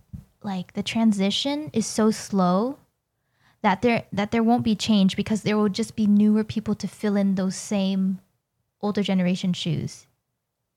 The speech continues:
In a bad way. I mean, like, they'll just replace them.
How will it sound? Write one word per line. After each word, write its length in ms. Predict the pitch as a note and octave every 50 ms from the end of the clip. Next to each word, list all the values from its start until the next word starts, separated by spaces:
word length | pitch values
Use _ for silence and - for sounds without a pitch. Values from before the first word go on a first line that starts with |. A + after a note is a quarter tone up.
| _ _ _ _ _ _ _ -
In 100 | A#3 A3
a 60 | G#3
bad 300 | F#3 F#3+ F3+ F3 F#3 G3
way. 240 | F3 D3+ - - - -
I 80 | -
mean, 260 | F#3+ F3+ F3 F3 F3+
like, 200 | G3 G3 F#3+ -
they'll 80 | - G#3+
just 180 | G#3+ A3 G#3+ -
replace 440 | F#3+ - - - F#3 F#3+ F#3 -
them. 300 | - D#3+ C#3 D3 G3 G3+